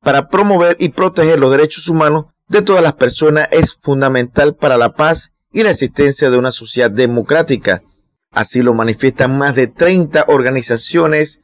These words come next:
no gubernamentales en Panamá que forman parte de la Asamblea Ciudadana.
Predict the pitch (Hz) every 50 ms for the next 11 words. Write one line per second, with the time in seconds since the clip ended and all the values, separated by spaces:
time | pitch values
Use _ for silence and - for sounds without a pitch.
0 | _ _ _ - 185 226 240 214 208 196 185 165 160 151 147 139 139 139 - 156
1 | 151 147 147 147 143 - - - 139 131 127 120 - 135 131 123 131 135 151 165
2 | 165 160 160 - _ _ _ _ _ - 226 214 - - 190 165 160 160 156 156
3 | 147 - 147 143 143 - 160 143 135 117 - - 113 117 120 135 131 117 - -
4 | 143 143 139 139 135 127 120 110 110 104 95 92 87 85